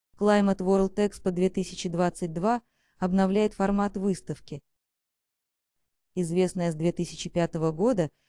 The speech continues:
выставка Эквот, Мир климата Эквот, обновляет свой формат, новый статус Climate World Expo — это экспо и конгресс на одной площадке. Помимо экспозиции оборудования,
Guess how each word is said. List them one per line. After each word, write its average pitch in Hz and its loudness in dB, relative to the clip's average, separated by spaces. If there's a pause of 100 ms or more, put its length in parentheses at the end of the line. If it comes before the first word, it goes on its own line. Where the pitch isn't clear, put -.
(120)
выставка 185 0
Эквот, 214 -2 (240)
Мир 214 2
климата 214 0
Эквот, 175 -2 (400)
обновляет 175 2
свой 175 0
формат, 196 0 (380)
новый 202 4
статус 190 -2
Climate 185 2
World 185 0
Expo — 180 0
это 175 2
экспо 175 -8 (320)
и 196 -6
конгресс 196 0
на 190 0
одной 185 0
площадке. 185 -2 (440)
Помимо 180 2
экспозиции 170 0
оборудования, 170 0